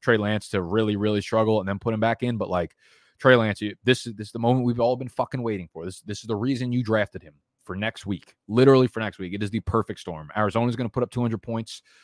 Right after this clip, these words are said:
The forty-niners are gonna have to score two hundred points to fucking keep up with them, and Trey Lance is gonna go nuts. Uh, speaking of the other Trey, good to see Trey Sermon, nineteen for eighty-nine on the ground, just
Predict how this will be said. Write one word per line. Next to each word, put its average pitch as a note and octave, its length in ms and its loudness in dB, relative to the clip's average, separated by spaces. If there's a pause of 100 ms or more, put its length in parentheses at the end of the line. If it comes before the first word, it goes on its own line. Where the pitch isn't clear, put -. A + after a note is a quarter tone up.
(220)
The - 60 -20
forty-niners A2 500 2
are - 20 -16
gonna A2 80 -4
have G2+ 80 -4
to - 80 -16
score C3 240 2
two A#2+ 180 -6
hundred A#2 260 -2
points A#2 280 -6
to F2+ 140 -16
fucking A2 280 -8
keep A2 200 -4
up A2+ 120 2
with A#2 100 -4
them, A2+ 80 -6
and F#2+ 60 -10
Trey A#2+ 140 0
Lance A2+ 200 -2
is - 40 -16
gonna G2+ 160 -4
go F#2 100 -2
nuts. F#2 460 -6 (480)
Uh, G2+ 160 6
speaking C3 300 0
of A#2 80 4
the A#2 40 8
other C#3 140 8
Trey, A#2+ 320 0 (920)
good A#2+ 120 2
to A#2 60 0
see B2 140 -2
Trey A#2 180 2
Sermon, A#2+ 320 0
nineteen A2+ 320 -2
for G#2 160 -6
eighty-nine A2 480 -2
on G#2 160 -2
the G#2 60 -2
ground, A2+ 400 0
just F#2+ 120 -10